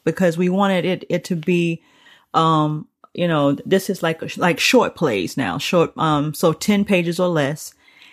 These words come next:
And we got plays from all over the world. So it, it let me see a, a couple of things,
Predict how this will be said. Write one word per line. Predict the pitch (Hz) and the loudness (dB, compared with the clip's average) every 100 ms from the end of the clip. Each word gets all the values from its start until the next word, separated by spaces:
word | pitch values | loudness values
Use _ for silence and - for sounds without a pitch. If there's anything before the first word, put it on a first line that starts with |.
| - _ _ _ | -20 _ _ _
And | 180 175 170 170 165 160 - _ _ | 0 2 4 2 0 -4 -10 _ _
we | 160 | -2
got | 190 175 | 0 -2
plays | - 196 180 | 0 0 0
from | 190 | 0
all | 180 175 | 0 0
over | 165 | -2
the | 165 | -2
world. | 160 147 143 147 _ _ _ _ _ _ | -4 -4 -6 -10 _ _ _ _ _ _
So | - 208 196 190 - | 0 4 4 4 2
it, | - 190 - | 0 -2 0
it | - 175 | -2 0
let | 196 214 | 0 0
me | 214 226 | 2 0
see | - 202 165 | 2 0 2
a, | 165 - | -2 -4
a | 165 | -6
couple | - 190 160 | -4 -4 -2
of | 151 | -4
things, | 156 135 131 139 - | -2 -2 -2 -6 -10